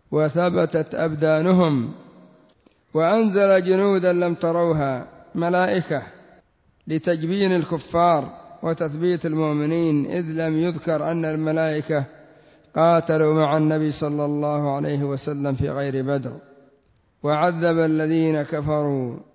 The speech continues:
بالقتل والأسر والسبي وسلب الأموال، فإن النبي صلى الله عليه وسلم حصل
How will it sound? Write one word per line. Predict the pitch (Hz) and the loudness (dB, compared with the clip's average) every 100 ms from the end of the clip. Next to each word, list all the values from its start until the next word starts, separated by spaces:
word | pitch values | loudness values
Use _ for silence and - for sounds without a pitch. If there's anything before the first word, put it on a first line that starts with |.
| _ _ _ _ - | _ _ _ _ -10
بالقتل | 160 151 180 175 180 165 127 - - - - - _ _ 147 | -8 -4 -2 -2 0 0 -2 -6 -18 -20 -20 -20 _ _ -2
والأسر | 151 147 - 170 170 160 | -2 0 -2 -4 -4 -2
والسبي | 151 - 175 185 160 123 - - - - - _ _ _ _ _ _ _ _ _ _ _ _ | -4 -2 -2 0 0 -2 -6 -18 -20 -20 -20 _ _ _ _ _ _ _ _ _ _ _ _
وسلب | 139 - 170 165 | -10 -4 -4 -2
الأموال، | 151 147 156 160 175 170 147 120 - - - - _ _ _ _ _ _ - | -2 0 0 2 2 2 0 -2 -8 -16 -20 -20 _ _ _ _ _ _ -6
فإن | 139 156 170 | -2 0 2
النبي | 165 156 156 170 165 | 2 2 0 0 0
صلى | 156 160 160 | -2 -4 -4
الله | 156 160 165 156 151 | -2 0 0 0 0
عليه | 156 156 156 | 0 0 0
وسلم | 147 156 165 165 156 151 | -4 -4 -4 -2 -2 -4
حصل | 147 185 - 175 151 143 | -4 -6 -4 -4 -2 -2